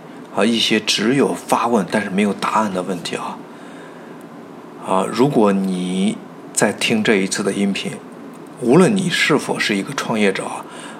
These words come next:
呃，你也可以思考一下这几个问题。如果你有自己的答案，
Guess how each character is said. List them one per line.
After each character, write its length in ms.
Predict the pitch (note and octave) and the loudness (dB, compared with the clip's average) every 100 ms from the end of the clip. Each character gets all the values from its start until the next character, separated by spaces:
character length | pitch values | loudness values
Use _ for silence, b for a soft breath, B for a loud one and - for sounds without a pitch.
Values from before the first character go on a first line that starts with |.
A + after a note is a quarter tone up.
| B - | B -8
呃， 60 | F2 | -2
你 120 | - A2+ | 2 4
也 100 | F#2+ | 4
可 140 | G2+ | 2
以 40 | |
思 220 | F#2 - - | 2 2 2
考 220 | - F2 | 2 2
一 20 | |
下 160 | F2+ - B B B - | 0 -2 B B B -2
这 100 | G3+ | 0
几 140 | F#3 | 0
个 80 | D3+ - | -4 -4
问 80 | |
题。 160 | F3+ - - - - - - - - | -6 -8 -14 -18 -16 -16 -16 -8 2
如 120 | B2 | 6
果 140 | A#2+ | 6
你 140 | G2+ A2 | 6 6
有 280 | G2 F#2+ - - - - - - - - | 6 4 0 -10 -16 -18 -16 -16 -12 -6
自 80 | - | -2
己 100 | A2 | 0
的 80 | |
答 200 | - - | 2 4
案， 180 | A2+ G#2 | 4 2